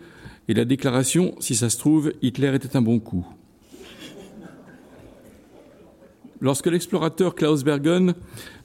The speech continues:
mille neuf cent vingt-six deux mille deux, découvrit la tribu des Akubakas, Guinée,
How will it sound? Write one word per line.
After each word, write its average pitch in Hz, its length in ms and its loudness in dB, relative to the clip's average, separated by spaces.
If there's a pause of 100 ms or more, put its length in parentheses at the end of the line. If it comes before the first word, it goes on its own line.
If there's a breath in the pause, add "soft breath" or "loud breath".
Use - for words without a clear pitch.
(100)
mille 120 120 4
neuf 127 120 2
cent 143 100 2
vingt-six 139 500 0
deux 120 120 4
mille 123 240 4
deux, 160 320 2 (360 loud breath)
découvrit 139 380 2
la 147 80 0
tribu 147 420 2
des 113 200 2
Akubakas, 123 720 0
Guinée, 117 400 2